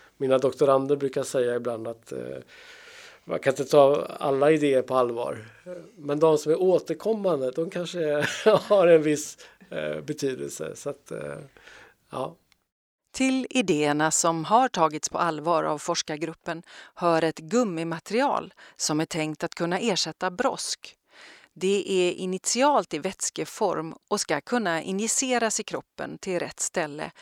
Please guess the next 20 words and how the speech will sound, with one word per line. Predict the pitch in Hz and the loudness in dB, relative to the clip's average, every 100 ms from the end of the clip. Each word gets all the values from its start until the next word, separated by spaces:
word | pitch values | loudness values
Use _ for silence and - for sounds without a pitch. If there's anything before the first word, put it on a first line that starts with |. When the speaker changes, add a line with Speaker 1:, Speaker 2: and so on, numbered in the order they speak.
| - _ | -20 _
Speaker 2:
via | 147 160 147 156 | -2 0 2 0
titthålskirurgi | 156 220 - 160 156 - - - - 165 170 190 254 - 196 _ _ _ | 0 -6 -8 -4 -4 -4 -8 -6 -4 -2 -2 -2 -6 -8 -14 _ _ _
för | - 294 | -2 2
att | 247 - | 2 0
sedan | 160 - - 151 | -6 -6 -8 -8
härda. | 165 - - - - _ _ _ _ _ _ - - - | -8 -8 -10 -14 -16 _ _ _ _ _ _ -20 -20 -4
Det | 190 | 0
kan | 190 | 2
också | 208 - | 2 0
tre | 175 - 240 208 | -2 -4 -2 0
D-printas | 160 170 - 196 226 - - - | 0 -4 -4 -6 -8 -10 -8 -6
och | - 185 180 175 | -4 0 0 0
ytan | 226 226 - - 240 | 0 -2 -2 -4 -2
med | 190 170 | 0 -2
nanoporer | 170 202 220 165 165 - 180 196 185 147 | 0 2 2 2 -2 -6 -6 -2 -2 -2
kan | - 156 156 | -4 -6 -2
laddas | 180 160 147 160 - | 0 0 -2 -4 -4
med | 156 | -6
bakteriedödande | 147 196 285 240 156 151 151 147 143 151 151 | -6 -6 -4 -4 -4 -6 -6 -6 -6 -8 -8
ampar. | - 190 160 - - - | -6 -6 -8 -12 -14 -14